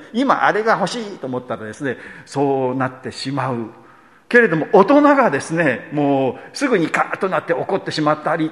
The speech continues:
としたら、「あ、この人まだまだ成熟していないな」ということですよね。ですから、神様は私たちに待つということを通して、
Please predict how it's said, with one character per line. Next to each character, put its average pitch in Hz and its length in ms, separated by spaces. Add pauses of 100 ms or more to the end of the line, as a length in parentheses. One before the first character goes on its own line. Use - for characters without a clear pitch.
(120)
と 120 220 (240)
し - 120
た 185 160
ら、 160 340 (220)
「あ、 127 160
こ 110 160
の 123 140
人 151 300
ま 131 160
だ 127 120
ま 135 140
だ 113 220
成 139 280
熟 131 240
し - 80
て 151 140
い 156 120
な 151 160
い 143 60
な」 135 220 (360)
と 127 100
い 127 140
う 131 160
こ - 120
と 123 300 (640)
で 117 100
す 117 140
よ 98 180
ね。 156 220 (880)
で 131 80
す - 60
か 127 100
ら、 113 100
神 175 280
様 127 260
は 117 140
私 120 280
た 143 100
ち - 80
に 135 100
待 147 220
つ 226 140
と 135 200
い 120 60
う 120 80
こ 131 140
と 127 160
を 117 80
通 120 280
し - 80
て、 135 280